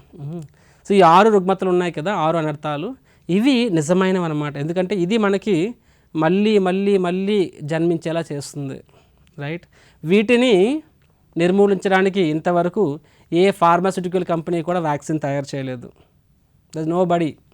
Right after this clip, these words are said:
ఉమ్. ఆ, వీటిని ఎలా నిర్మించాలో కూడా ఎవరికి తెలియదు. There is no medicine for this. కానీ ఏకైక మెడిసిన్ ఏంటది?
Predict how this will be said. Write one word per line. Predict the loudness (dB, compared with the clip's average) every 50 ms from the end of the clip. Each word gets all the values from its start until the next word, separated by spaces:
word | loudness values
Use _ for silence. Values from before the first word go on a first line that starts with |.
| _ _ _ _ _ _ _ -16
ఉమ్. | -14 -14 -14 -14 -16 -18 _ _ _ _ _ _ _ _ _ _ _ _ _ _ _ -12
ఆ, | -10 -10 -8 -6
వీటిని | -6 -4 -2 -2
ఎలా | 2 2 2
నిర్మించాలో | 2 2 0 0 -2 -2 -2 -4 -4 -4
కూడా | -2 -4
ఎవరికి | -4 -4 -4 -6 -6
తెలియదు. | _ -8 -6 -6 -6 -8 -10 -12 -14 -12
There | -8 -6 -4 -2
is | 0 0
no | 2 2 2
medicine | 2 0 -4 -6 -2 0 2 2 2 2 2 0
for | 0 -2 -4
this. | -4 -4 -6 -8 -10 -18 _ _ _ _ _ _ _ _ _ _ _ _
కానీ | 0 2 2
ఏకైక | 2 2 4 6 6 6 6 6 2
మెడిసిన్ | 2 4 4 2 2 2 2 2 2 0 -2
ఏంటది? | -4 -2 -2 0 0 -2 -2 0 -2 -4 -4